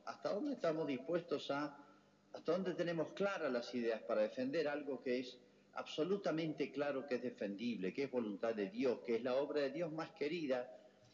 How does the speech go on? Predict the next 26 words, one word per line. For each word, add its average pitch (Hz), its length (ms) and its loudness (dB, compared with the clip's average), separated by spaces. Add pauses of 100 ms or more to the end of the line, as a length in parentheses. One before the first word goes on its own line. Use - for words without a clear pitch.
(580)
más 151 280 0
indefensa, 120 800 0 (720)
¿eh? 160 240 -2 (360)
más 170 220 -2
desprotegida 135 1040 0 (200)
y 131 100 4
más 170 260 0
necesitada 139 680 0
de 107 140 4
ayudas 110 400 0
humanas. - 520 -10 (800)
Esto - 200 -6
nos 156 160 -2
ha 151 60 6
hecho 147 220 0
ver 156 140 2
muchas 156 460 2
cosas, 107 360 0
nos 123 200 -2
tiene 196 400 0
que 123 80 0
avivar, 107 600 -2 (1600)
hacernos 175 500 0
ver 196 200 2
las 147 200 0
mentiras, 143 1120 -2